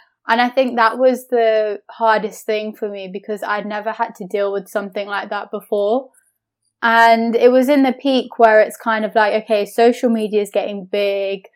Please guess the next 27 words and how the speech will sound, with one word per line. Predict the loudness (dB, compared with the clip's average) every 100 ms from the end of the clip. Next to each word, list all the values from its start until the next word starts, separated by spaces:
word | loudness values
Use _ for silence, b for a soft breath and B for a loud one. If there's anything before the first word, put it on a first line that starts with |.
| _ _ _ -6
Um, | -2 0 -2 -4 -12 -16 -20 _ _ _ _ _ _ -4
and | 0 2 0 -4 -10 -16 _ -2
it | -2
was | -2 -2
more | 2 6 6
obvious | 4 2 0 0 -2 -6
because | -10 -4 -4 0
everyone | 0 0 -6 -6 -8
just | -10
started | -2 0 0 -2
pointing | -6 -6 -8 -6
it |
out | -2 -2 -4
to | -10
me. | -8 -4 -6 -8 B B B _ _ _ _ -14 0
And | 2
I | 2
think, | 4 2 2 0
like, | 4 8 8 6 2 -20 b b b 8
with | 8 8
acne, | 4 4 0 -6 -4
it's | -6 -4
one | -4
of | -2 0
those | 0 -2 -6
things | 0 2 0 -8 -8
because | -10 -6 -2 0 2 0 -2 -12